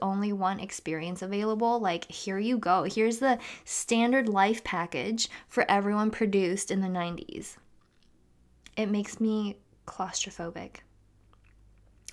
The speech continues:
So that was the first part of my podcast today. I almost wanna call it a first world problems rant, but it's not really a problem because the solution is pretty obvious. Like, explore, be more curious, know that there are books out there that aren't bestsellers,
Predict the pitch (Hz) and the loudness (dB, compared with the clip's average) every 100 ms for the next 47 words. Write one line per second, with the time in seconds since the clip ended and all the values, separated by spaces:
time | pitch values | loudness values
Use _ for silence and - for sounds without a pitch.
0 | - - - 277 269 254 277 381 381 - | -14 -14 0 6 10 10 10 4 4 6
1 | 269 302 - 311 302 302 294 - - 294 | 6 6 8 8 10 4 2 4 4 4
2 | 254 254 - 262 247 208 208 214 226 240 | 4 4 4 4 6 6 4 2 2 0
3 | 233 226 214 208 214 214 - 202 190 190 | 0 0 2 2 2 -2 -2 -4 -2 -2
4 | - - - 214 214 220 - 208 196 196 | -6 -10 -6 0 0 -2 -6 -4 -2 0
5 | 202 202 - 185 190 190 175 175 220 208 | 0 -2 0 0 0 -4 -6 -6 -4 -2
6 | 220 254 349 190 185 214 208 - 165 175 | 0 0 0 -2 -2 -2 -4 -4 -4 -4
7 | 170 202 214 202 208 185 175 185 220 214 | -6 -6 -6 -6 -6 -4 -2 -2 -4 -4
8 | - 202 190 170 170 - - 202 - - | -6 -4 -2 -2 -2 -4 -6 -8 -10 -14
9 | - - - - - 170 175 196 - - | -20 -20 -20 -20 -10 -10 -6 -8 -8 -4
10 | 185 180 185 190 202 196 190 185 196 - | 0 2 0 -2 -2 -2 0 -2 -2 -4
11 | 175 175 165 190 - 214 196 196 214 220 | -4 -4 -4 -4 -2 -2 0 -2 0 0
12 | 202 185 165 - 180 180 190 196 202 202 | -2 -4 -6 -4 -4 -2 -6 -6 -4 -4
13 | - 190 180 - 190 - 175 165 190 208 | -2 -4 -2 0 0 0 -4 -2 -2 -2